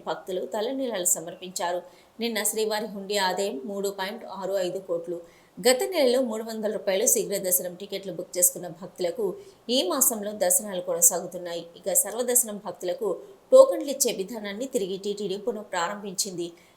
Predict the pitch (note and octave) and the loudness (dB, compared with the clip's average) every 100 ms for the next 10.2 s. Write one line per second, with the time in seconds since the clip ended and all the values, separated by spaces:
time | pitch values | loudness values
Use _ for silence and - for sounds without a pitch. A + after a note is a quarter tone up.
0 | _ B3 D4 D4+ D#4+ A#3+ A#3+ C4 B3+ A#3+ | _ 0 0 -2 0 0 0 0 -2 -2
1 | B3 G3+ E3+ G#3 A3 - G3+ F#3+ F#3 G3+ | -4 -2 0 2 2 0 -8 -8 -6 -6
2 | F#3+ F#3 F#3 F#3+ B3+ F4 - - - A3+ | -8 -8 -6 -4 -4 -6 -14 -18 2 4
3 | B3 E4+ F4 C#4 G#3 F#3+ - G#3 G3+ F#3+ | 6 4 0 -2 4 4 2 -4 -8 -6
4 | G#3 C4 G3+ F#3 F#3+ F#3+ F#3+ G3+ F#3+ - | -2 0 0 0 2 0 0 -8 -8 -4
5 | F#3 F3+ - - _ A#3+ A#3 - G#3 C4 | -4 -4 -8 -20 _ 0 2 2 0 2
6 | D#4 D4 - B3+ C4 G#3 A3+ A#3+ A3+ G#3 | 0 0 0 2 2 0 0 0 0 -2
7 | G#3 F#3+ A3 A3 G3+ G3+ F#3 F#3 - F#3+ | -6 -6 -6 -8 -10 -10 -12 -14 -10 -10
8 | F3+ F#3 A3 - - - - A#3 C#4 D#4+ | -6 -4 -2 -4 -10 -20 0 4 4 4
9 | B3+ B3+ - - G3 G#3+ C4 C#4+ C#4+ A3 | -2 -4 -10 -8 -2 -2 -2 -8 -6 -4
10 | G3+ A#3 | -4 -4